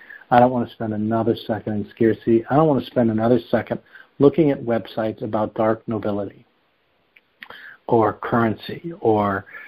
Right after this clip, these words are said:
republic law or, or judicial findings from farmer claims from nineteen eighty-two. I,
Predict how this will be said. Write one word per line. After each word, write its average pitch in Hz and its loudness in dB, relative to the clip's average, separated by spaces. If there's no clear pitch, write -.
republic 160 0
law 117 2
or, 127 -6
or 113 -4
judicial 131 0
findings 117 0
from 110 -6
farmer 117 0
claims 107 -8
from 113 -6
nineteen 110 -4
eighty-two. 107 -2
I, - -2